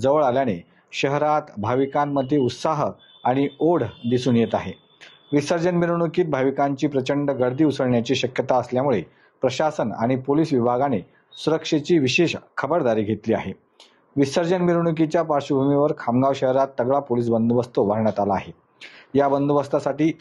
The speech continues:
अतिरिक्त पोलीस अधिकारी, डीवायएसपी, सहा पोलीस निरीक्षक, बत्तीस एपीआय, दोनशे पोलीस कर्मचारी, एसआरपीएफची तुकडी, आरसीबीचे दोन पथक तसेच होमगार्डचे एकशे पंचावन्न जवान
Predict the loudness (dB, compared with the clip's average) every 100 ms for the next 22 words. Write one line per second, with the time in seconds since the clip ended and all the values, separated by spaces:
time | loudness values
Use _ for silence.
0 | -6 0 0 0 -2 0 0 0 -2 0
1 | 0 0 -4 _ _ _ 0 2 4 2
2 | -2 -4 -4 -6 _ _ _ _ -14 -4
3 | -2 -2 0 0 2 0 0 0 -2 -2
4 | -10 _ _ _ -2 -2 -2 -4 -2 -2
5 | -2 2 2 2 -4 _ _ _ 0 0
6 | 2 -2 0 0 0 0 0 0 0 0
7 | -2 -6 _ _ -2 -2 0 -4 0 0
8 | 0 -2 -4 -4 0 -2 -2 _ _ _
9 | _ -4 -2 -2 -2 0 0 0 0 0
10 | 0 -2 -4 -4 -8 -20 _ _ _ -6
11 | 0 0 -2 -10 _ _ -4 -2 0 0
12 | -2 -2 -4 -2 -4 -2 -2 0 0 0
13 | 0 -4 -12 _ _ -6 -2 0 0